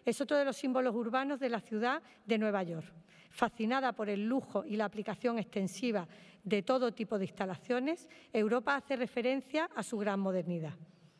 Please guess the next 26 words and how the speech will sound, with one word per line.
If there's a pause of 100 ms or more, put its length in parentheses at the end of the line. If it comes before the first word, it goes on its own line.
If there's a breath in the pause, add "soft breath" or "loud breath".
(400 loud breath)
Guastavino
participa
en
la
construcción
de
muchos
de
esos, (100)
de
esos
hoteles, (240 loud breath)
que
demandan
la
protección
del
fuego, (340 loud breath)
de
sus
estructuras, (220 loud breath)
pero
también
su
capacidad
iconográfica,